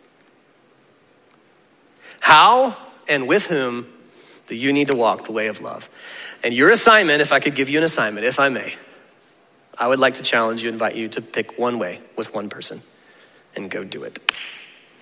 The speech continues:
Go start walking in the way of love. I don't know if it's with your spouse or with your kids or it's at work or with a grudge that you've held forever or with a group of people that you're so mad about on Twitter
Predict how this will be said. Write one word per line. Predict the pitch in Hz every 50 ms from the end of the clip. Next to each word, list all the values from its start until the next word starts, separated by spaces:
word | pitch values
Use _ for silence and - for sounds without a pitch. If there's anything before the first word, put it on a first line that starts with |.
| _ _ _ _ _ _ _ _ - -
Go | -
start | - - - -
walking | 127 - - - - 113
in | 107 101
the | 104 107
way | 104 -
of | - 78
love. | 82 80 73 - - - - - _ _ _ _ _ _ _ _ _ _ - - _ _ _ _ _ _ _ _ _ _ _ - -
I | 120
don't | 131 127
know | 123
if | 113
it's | - -
with | 113 110
your | -
spouse | - - - 127 131 131 123 - -
or |
with | 131 -
your | - -
kids | - - 127 123 120 120
or | 113 107
it's | 104 -
at | - -
work | - 127 123 120 113 -
or | 95
with | 110 113 - -
a | -
grudge | - - 117 120 131 135 123 123
that | 120 - -
you've | 120 -
held | 120 117 113
forever | - 123 123 123 117 117
or | 117
with | 117 - 110
a | 113 104
group | - 131 131 -
of | 131 -
people | - 139 - 117 110
that | 104 -
you're | 117 120
so | - - 131
mad | 120 123 120 120
about | 110 117 117 113
on | 110 110
Twitter | 110 - 117 110 110 110